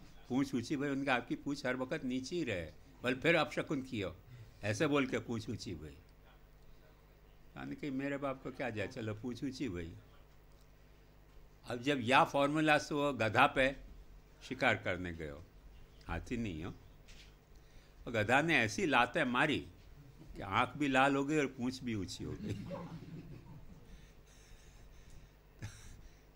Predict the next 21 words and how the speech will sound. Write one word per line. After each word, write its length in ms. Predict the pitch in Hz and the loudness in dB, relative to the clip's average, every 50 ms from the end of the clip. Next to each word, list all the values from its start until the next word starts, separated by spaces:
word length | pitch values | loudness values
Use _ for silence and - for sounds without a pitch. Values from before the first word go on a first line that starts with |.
| - | -8
<laughs> 60 | 160 151 | -6 -6
ये 60 | 139 120 113 113 - - - - - - - | -6 -6 -10 -12 -14 -16 -18 -20 -18 -14 -8
भेड़िया 500 | 104 98 98 95 101 117 127 139 147 151 | -4 -2 0 2 2 4 6 6 6 6
के 340 | - - - 156 147 147 151 | 4 2 -2 -2 0 0 -2
और 500 | 143 135 127 123 123 120 117 113 - - - | -2 -2 -2 -2 0 -2 -2 -4 -6 -12 -14
शियालिया 580 | - - 110 107 107 120 120 120 123 127 123 113 | -8 -4 -2 0 2 2 2 2 2 2 0 0
के 320 | 107 - 107 92 90 95 107 - - - - - - | -2 -4 -6 -4 -4 -6 -10 -14 -16 -18 -18 -18 -16
शिकार 460 | - - - - - 120 113 113 110 107 | -14 -12 -12 -8 -4 -2 0 0 -2 -2
के 160 | - - 110 | -6 -6 -4
या 220 | 104 104 104 101 | -2 0 0 0
तरीके 420 | 104 - - 101 98 92 - 98 92 | -2 -2 -4 -6 -6 -6 -8 -10 -10
के 160 | - 98 92 92 - - - - - - - - - - - - - - - - | -10 -10 -10 -10 -12 -14 -16 -16 -16 -16 -16 -16 -16 -18 -18 -18 -18 -20 -14 -6
फेक 240 | - 113 117 117 117 | -2 -2 -2 -2 -4
फॉर्मूला 560 | - - - 87 85 82 82 82 80 76 82 | -8 -8 -6 -6 -4 -4 -6 -6 -6 -6 -8
हुए 260 | 73 67 65 67 - 90 | -8 -10 -12 -14 -12 -12
हैं, 140 | 98 - - - - - - - - - - - - - - - - - - | -12 -12 -12 -16 -18 -18 -18 -20 -20 -20 -20 -20 -18 -18 -20 -18 -18 -18 -14
सच्चे 360 | - - 110 98 - - 127 | -8 -4 -4 -4 -2 -4 -4
फॉर्मूला 560 | 104 - 113 104 104 101 101 107 107 107 101 92 | -4 0 0 0 0 0 0 -2 0 0 0 -2
नहीं 240 | 90 90 87 82 | -2 -4 -6 -6
हुए 200 | 78 69 73 73 | -6 -8 -10 -12
हैं। 120 | 71 - | -12 -14